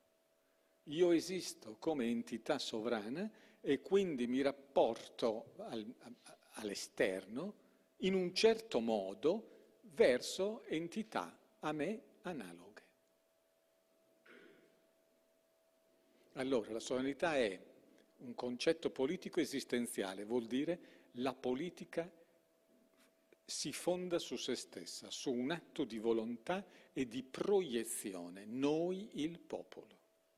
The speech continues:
La politica sovrana ha due dimensioni, l'interno e l'esterno. Detto in un altro modo, non c'è sovranità se non ci sono confini,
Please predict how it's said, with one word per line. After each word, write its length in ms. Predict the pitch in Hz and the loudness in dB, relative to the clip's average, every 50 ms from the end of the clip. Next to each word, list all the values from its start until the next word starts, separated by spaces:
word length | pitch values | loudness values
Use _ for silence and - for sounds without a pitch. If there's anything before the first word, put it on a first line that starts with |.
| _ _ _ _ _ - - _ _ _ _ _ - | _ _ _ _ _ -20 -20 _ _ _ _ _ -10
La 160 | 180 147 143 | -10 -10 -4
politica 720 | - - 135 139 156 185 185 - 220 202 - 208 208 208 220 247 - - - _ _ _ _ - | 2 4 4 4 4 0 -2 -6 -8 -6 -2 -2 -2 -2 -4 -8 -12 -18 -20 _ _ _ _ -14
sovrana 880 | - - - - 143 123 113 117 110 107 101 95 95 - 113 127 165 180 - - - _ - _ _ _ _ _ _ _ | -10 -8 0 2 4 4 4 2 0 -2 -4 -4 -6 -6 -6 -6 -6 -8 -12 -16 -20 _ -20 _ _ _ _ _ _ _
ha 280 | - 156 147 131 139 - 269 | 0 2 2 2 2 -2 -6
due 420 | - 220 104 147 190 220 208 185 | -10 -6 -4 -4 2 2 2 2
dimensioni, 840 | - 170 147 131 123 120 - - - 113 104 104 104 101 98 98 - _ _ _ _ _ _ _ _ _ | 2 0 0 0 0 0 -2 -4 -4 -4 -4 -4 -10 -16 -18 -20 -20 _ _ _ _ _ _ _ _ _
l'interno 680 | 113 117 123 113 113 - - 135 139 160 170 170 160 | -6 -4 -2 -2 -2 0 2 2 2 2 2 0 -2
e 40 | 147 | 0
l'esterno. 640 | 143 135 - - - 113 95 98 98 - 107 - 196 - | 0 -2 -2 -2 -2 -2 -2 -2 -6 -8 -12 -14 -14 -2
Detto 260 | - 151 147 - - | 0 0 0 0 -2
in 60 | 123 | -2
un 100 | 123 120 | 0 0
altro 300 | 117 110 107 - - 117 | -2 -4 -4 -4 -6 -6
modo, 480 | 107 107 101 107 117 131 147 156 - - - - _ _ _ _ _ _ _ _ 262 185 | -6 -6 -8 -8 -6 -6 -8 -8 -10 -18 -20 -20 _ _ _ _ _ _ _ _ -16 -6
non 200 | 131 135 131 131 | -2 -2 -2 0
c'è 160 | 127 - 160 | 0 0 0
sovranità 720 | 147 - 143 117 120 120 120 120 120 113 - 113 113 151 - - - _ | 0 0 0 0 0 0 0 0 0 0 -2 -4 -6 -6 -12 -16 -20 _
se 180 | _ - - 151 | _ -10 -6 -4
non 160 | 123 120 120 | -2 -2 -4
ci 140 | 113 - 131 | -4 -6 -6
sono 280 | - - 127 107 117 117 | -4 -4 -4 -4 -6 -6
confini, 680 | - 127 127 135 123 - - 135 123 117 113 110 101 | -4 -4 -4 -4 -8 -10 -10 -10 -10 -10 -10 -14 -18